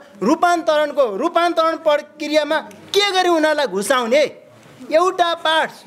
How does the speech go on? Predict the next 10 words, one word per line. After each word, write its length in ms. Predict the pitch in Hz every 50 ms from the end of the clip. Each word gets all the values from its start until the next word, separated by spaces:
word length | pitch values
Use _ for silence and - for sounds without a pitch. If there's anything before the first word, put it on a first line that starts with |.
| 170
जान्यो 400 | 147 233 285 311 339 359 359 349
भने 200 | 311 269 294 330
उसले 180 | 339 330 349 285
सम्पूर्ण 580 | - - 381 381 403 392 403 415 403 392 381 359
जान्दछ। 340 | 339 320 302 294 269 190 233 170 - - - - - - - -
दिनरात, 600 | 156 - 294 302 311 302 285 294 294 294 302 302 - - - - - -
घन्टा, 440 | 135 170 175 220 254 240 302 311
मिनट, 340 | 302 294 302 302 302 302 302 302 - - - - - -
वर्ष, 320 | 156 226 254 277 269 277 311
महिना, 600 | 311 294 294 302 302 302 302 302 302 311 302